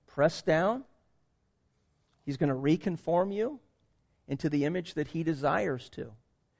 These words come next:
And if you don't get it, guess what He's gonna do again? He's gonna press down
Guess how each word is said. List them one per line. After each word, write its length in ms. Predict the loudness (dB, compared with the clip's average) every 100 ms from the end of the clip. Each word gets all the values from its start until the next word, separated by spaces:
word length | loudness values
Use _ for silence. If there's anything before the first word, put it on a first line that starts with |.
| _ -2
And 100 | 0
if 100 | 4
you 120 | 8
don't 200 | 8 8
get 200 | 8 12
it, 400 | 10 8 -16 0
guess 180 | 0 2
what 120 | 0
He's 120 | 2
gonna 180 | 0 2
do 140 | 4
again? 340 | 4 4 0 -2 -12 _ -8
He's 100 | -4
gonna 140 | -4
press 320 | 2 2 4
down 420 | 4 4 4 0